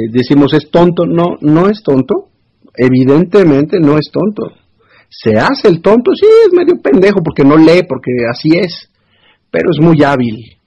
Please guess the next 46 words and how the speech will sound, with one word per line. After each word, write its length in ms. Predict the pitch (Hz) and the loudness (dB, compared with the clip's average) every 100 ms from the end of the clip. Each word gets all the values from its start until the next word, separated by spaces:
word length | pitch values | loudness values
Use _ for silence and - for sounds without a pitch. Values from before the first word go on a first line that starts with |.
| _ _ - | _ _ -4
por 160 | 127 | -2
eso 220 | 147 170 | 0 0
es 140 | 147 143 | 0 0
presidente, 580 | 123 110 107 127 110 123 135 _ _ _ - _ | -6 -4 -4 -4 -6 -14 -18 _ _ _ -20 _
porque 220 | 113 131 | -6 -2
dentro 220 | 113 120 | -2 0
de 80 | 120 | -2
toda 160 | 147 160 | 0 0
la 100 | 147 | 2
línea 260 | 143 151 147 | 2 0 -2
priista 440 | 127 123 127 - | -2 -2 -2 -4
hay 60 | 139 | -6
que 100 | 123 | -6
ser 200 | - 120 | -6 -2
muy 260 | 135 196 180 | 2 2 2
hábil 440 | 196 160 139 - _ _ _ | 0 -2 -4 -14 _ _ _
para 220 | - 107 107 | -6 -4 -4
alcanzar 420 | 104 113 117 127 | -4 -6 -2 0
esos 240 | 120 113 | -2 -4
niveles, 420 | 120 135 135 123 - - - - - | 0 2 0 -2 -12 -20 -20 -20 -10
y 100 | 117 | -4
sobre 280 | 131 120 131 | -2 0 0
todo, 420 | 165 135 135 - _ _ _ | 0 2 0 -6 _ _ _
pues 140 | - 117 | -10 -6
hay 80 | 113 | -2
que 100 | 131 | -2
besarle 340 | 117 - 120 | -2 -2 -4
los 140 | 117 107 | -4 -6
pies 160 | 120 110 | -8 -4
a 80 | 107 | 0
mucha 220 | 160 208 | 0 0
gente, 420 | - 202 254 160 _ | 0 -2 -4 -10 _
¿no? 200 | - - _ | -12 -12 _
Para 100 | - | -10
que 80 | - | -6
te 80 | 120 | -2
dejen 160 | 135 131 | -2 -2
pasar, 260 | 127 226 | 0 -2
porque 180 | 208 143 | -2 -4
es 60 | 139 | 0
la, 140 | 135 110 | 0 -2
la 120 | 117 | -4
filosofía 480 | 117 110 117 123 117 | -6 -6 -4 -2 0
de 100 | 110 | 0
ellos, 200 | 98 - | -4 -10
¿no? 160 | 110 | -12